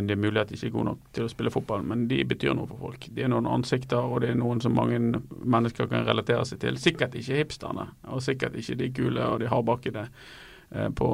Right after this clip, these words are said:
Store Stå, men mange andre, eh, relaterer seg til disse menneskene fordi de har blitt kjent med de og kjenner de over ti, tolv, femten år. Eh, Karadas faktisk mer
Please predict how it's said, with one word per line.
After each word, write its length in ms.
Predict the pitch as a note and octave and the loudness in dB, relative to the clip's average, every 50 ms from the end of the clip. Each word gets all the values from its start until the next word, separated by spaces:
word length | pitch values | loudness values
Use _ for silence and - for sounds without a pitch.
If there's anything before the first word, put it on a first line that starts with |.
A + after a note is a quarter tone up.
| A#2 A2+ A2+ | 2 0 0
Store 260 | A#2+ - - A#2+ A#2 | -2 -2 0 0 0
Stå, 220 | B2+ C#3+ C#3+ D3 - | 2 2 2 2 2
men 240 | D3 C#3 C#3+ - - - - | 0 0 0 0 -2 -4 0
mange 240 | - C3+ C3+ C#3 C#3+ | 2 2 4 4 4
andre, 300 | C3 B2 B2 B2 A#2+ - - - - - | 4 4 2 0 -2 -4 -6 -12 -12 -4
eh, 300 | - C3+ B2 B2+ A#2+ A#2 | 0 2 2 4 4 4
relaterer 420 | A2 A#2 A2 A#2 - C3 C3 B2+ A#2 | 4 4 4 4 4 4 4 4 4
seg 200 | - - A2+ A2+ | 2 0 0 0
til 100 | B2+ A#2 | 2 0
disse 160 | A2+ A2+ - | 0 2 4
menneskene 460 | C3 B2 A#2+ A#2 A2+ - B2 A#2 B2 | 2 2 2 2 0 -2 -2 -2 -2
fordi 180 | C3 C#3 D3+ D3 | 0 0 0 0
de 120 | C#3+ C3 A#2+ | 2 2 2
har 160 | B2 B2 B2+ - - | 2 0 -2 -6 -12
blitt 280 | - - B2 C3 C3 C3 | -10 -6 -2 0 2 2
kjent 240 | D#3 D3+ C3 C3 C3 | 4 2 2 0 -2
med 100 | - - | -4 -4
de 120 | - - | -6 -6
og 180 | - - B2 C3 | -6 -4 -2 0
kjenner 300 | B2 B2 B2+ C3 C3 C3 | 2 2 4 4 2 2
de 80 | A#2 - - - - | 0 0 -2 -2 -2
over 380 | - C3+ B2 B2 B2 B2 B2+ - - - - | 0 2 2 4 2 0 -2 -4 -12 -10 -4
ti, 240 | - D#3+ D#3 D3+ D3 | 0 0 2 2 2
tolv, 320 | C#3+ C#3+ C3+ C3+ C#3 - - | 2 2 2 2 2 0 0
femten 320 | - - - D#3+ - - | 0 0 2 2 2 0
år. 120 | D3 D3 - - - - - - - - - - - - - - | 0 0 -2 -8 -16 -18 -16 -16 -16 -16 -18 -20 -16 -10 -6 -4
Eh, 240 | C3+ C3 C3+ C#3 C3 | -2 0 0 0 0
Karadas 320 | B2+ - C#3 C3+ C3 C3 - | 0 2 2 2 2 0 0
faktisk 440 | C3+ B2+ C3 - B2+ - - - - | -2 -6 -6 -8 -10 -12 -10 -6 -4
mer 220 | A#2+ B2+ B2 - | -4 -4 -4 -6